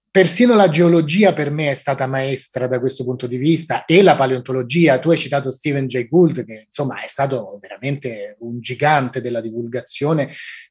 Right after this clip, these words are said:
Le sue, le, non ci dimentichiamo che le sue raccolte più belle di saggi sono in realtà, eh, delle recensioni, delle recensioni di libri, e,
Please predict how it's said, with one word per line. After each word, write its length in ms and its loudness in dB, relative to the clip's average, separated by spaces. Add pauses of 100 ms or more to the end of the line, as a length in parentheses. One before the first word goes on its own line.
(120)
Le 140 -4
sue, 960 2
le, 180 -6 (260)
non 220 -4
ci 140 -6
dimentichiamo 480 2
che 100 0
le 100 0
sue 200 -2
raccolte 1040 0
più 200 -6
belle 760 0 (400)
di 400 -4
saggi 540 2
sono 220 0
in 60 0
realtà, 760 0 (380)
eh, 320 -4
delle 240 2
recensioni, 840 -2
delle 180 -2
recensioni 520 -4
di 100 -6
libri, 640 -2
e, 840 -8